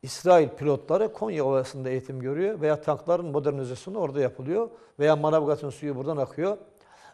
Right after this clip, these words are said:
veya ticari anlaşmalar işte altı ay sonra, e, ancak gündeme gelebildi. Bugüne kadar bunlar hala kesilmedi ve hala işte ticari anlaşma kesilmeli mi, kesilmeli, bunun tartışması yapılıyor. Hocam belki sıcak örnek olduğu için ama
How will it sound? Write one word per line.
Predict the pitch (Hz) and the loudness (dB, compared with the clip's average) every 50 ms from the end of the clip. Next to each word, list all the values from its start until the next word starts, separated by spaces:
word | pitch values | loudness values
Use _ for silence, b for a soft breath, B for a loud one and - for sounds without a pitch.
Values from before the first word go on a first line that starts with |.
| B - | B 4
veya | 156 170 175 170 170 | 6 6 6 6 4
ticari | 156 147 175 170 170 170 | 2 4 6 6 6 6
anlaşmalar | 170 165 170 156 - 151 156 160 165 151 | 4 2 0 0 0 -2 0 2 2 2
işte | 135 - - - 147 | 2 0 -4 -4 -2
altı | - - 151 147 - - 165 | 0 0 0 0 0 4 4
ay | 156 147 | 4 4
sonra, | 143 - 139 135 135 135 127 120 - - b b b b b b b - 135 | 2 -4 -8 -6 -4 -6 -6 -6 -8 -20 b b b b b b b -18 -16
e, | 131 135 | -12 -12
ancak | 143 143 139 135 143 139 143 - | -10 -8 -8 -6 -6 -8 -6 -6
gündeme | 143 135 131 139 135 131 120 | -8 -4 -4 -4 -4 -4 -4
gelebildi. | 120 127 120 123 113 127 131 131 175 208 233 196 B B B B B | -4 -2 -4 -4 -6 -6 -8 -4 -4 -4 -6 -6 B B B B B
Bugüne | 139 135 135 131 120 | -8 -6 -4 -4 -4
kadar | 127 143 170 143 | 0 0 -2 -2
bunlar | 135 147 160 139 | 0 -4 -4 0
hala | 135 143 143 143 | 2 2 2 2
kesilmedi | 131 - - 127 - - 131 127 135 151 156 190 | 0 -4 -10 -14 -12 -10 -10 -6 -6 -6 -4 -2
ve | 175 170 170 170 B B B B | -2 -2 -2 -4 B B B B
hala | - 180 175 160 151 180 190 185 | 4 6 6 6 6 6 2 2
işte | - - - 175 | 0 -4 -10 -10
ticari | - - 175 175 160 170 | -8 -2 0 2 2 2
anlaşma | 165 160 160 147 - 156 | 0 -2 -6 -8 -8 -10
kesilmeli | 147 - 170 151 - 180 175 175 170 156 147 | -8 -8 -10 -8 -8 -8 -8 -6 -6 -8 -8
mi, | 135 | -10
kesilmeli, | - - 160 - - 147 180 208 233 233 B B B B | -10 -12 -12 -12 -10 -12 -8 -8 -10 -10 B B B B
bunun | - 165 175 160 | -8 -8 -6 -2
tartışması | - 160 147 151 - 151 143 131 - - | 0 0 0 -2 -4 -6 -6 -6 -2 -4
yapılıyor. | 131 - - 123 127 123 123 - b b b b b b b b b b | -4 -4 -4 -10 -12 -12 -12 -14 b b b b b b b b b b
Hocam | 190 170 208 208 185 160 - - | -4 0 0 0 0 -2 -8 -12
belki | 156 160 190 202 - - 202 190 175 165 - - - _ _ _ | -6 -2 -2 -2 0 0 -2 0 0 -2 -4 -12 -20 _ _ _
sıcak | - - - 151 156 196 - 196 160 | -18 -12 -6 2 4 4 4 6 4
örnek | 170 156 165 175 170 - | 4 4 4 0 0 0
olduğu | 160 170 175 247 | -2 -4 -2 -6
için | 185 - - 151 | -8 -6 -6 -4
ama | 151 143 135 127 127 | -2 -2 -2 -2 -4